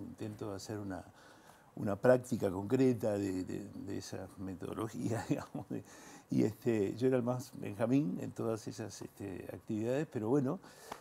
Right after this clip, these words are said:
sí tuve la oportunidad de, de conocerlo y, y conversar mucho con él en, en ese marco, digamos, ¿no? Este, y después, claro, acompañarlo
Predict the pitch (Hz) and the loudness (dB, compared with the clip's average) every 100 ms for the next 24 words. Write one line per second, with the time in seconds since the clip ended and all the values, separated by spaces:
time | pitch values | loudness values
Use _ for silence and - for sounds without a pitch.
0 | - - 147 139 123 117 113 98 98 98 | -16 0 2 2 2 2 2 0 -2 -6
1 | 90 92 90 98 110 113 98 90 95 92 | -8 -8 -6 -4 -2 -2 -2 -4 -8 -6
2 | 95 98 - 113 113 120 120 101 90 87 | -6 -6 -2 0 2 2 2 0 -2 -6
3 | 82 - 85 - 104 104 101 95 107 107 | -8 -12 -12 -12 -10 -6 -6 -6 -6 -6
4 | 101 90 110 131 147 - - - - 101 | -8 -6 -6 -8 -10 -18 -20 -18 -8 -4
5 | 92 - 110 120 135 123 139 120 - 98 | -4 -4 0 2 4 6 8 8 4 -4
6 | 107 107 104 92 92 120 120 - - - | -2 -2 -2 -6 -8 -8 -8 -10 -10 -8
7 | 98 92 113 - 143 110 90 87 92 113 | -8 -6 -8 0 2 2 -2 -6 -6 -4
8 | 120 127 110 | 0 0 -2